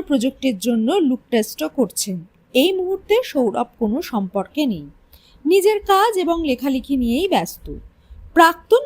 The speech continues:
ব্যক্তিগত জীবন গুছিয়ে নেওয়ার আগে কি নিজেকে আবার নতুনভাবে অভিনয় জগতে মেলে ধরতে চান অভিনেতা? তা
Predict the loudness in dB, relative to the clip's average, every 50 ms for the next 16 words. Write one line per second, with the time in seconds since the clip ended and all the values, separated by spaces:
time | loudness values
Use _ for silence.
0 | 4 2 2 2 2 2 2 2 2 0 0 0 2 0 0 0 -2 0 0 0
1 | 0 0 -2 -2 -2 -2 -2 -2 -2 -2 0 2 0 2 2 0 -2 -4 -4 -4
2 | -2 -2 -2 -2 -2 -4 -6 -6 -6 0 2 2 2 4 4 2 2 2 -2 -2
3 | -2 -2 -2 -2 0 -2 -2 -2 -2 -2 -2 -2 0 0 -2 -2 -2 -2 -2 -2
4 | -2 -2 -4 -6 -6 -4 -2 -2 -2 -2 -2 -4 -4 -2 -2 -2 0 0 -2 -2
5 | -2 -2 0 0 0 0 -2 -2 -4 -4 -6 -12 -20 _ _ _ _ _ _ 2
6 | 4 4 4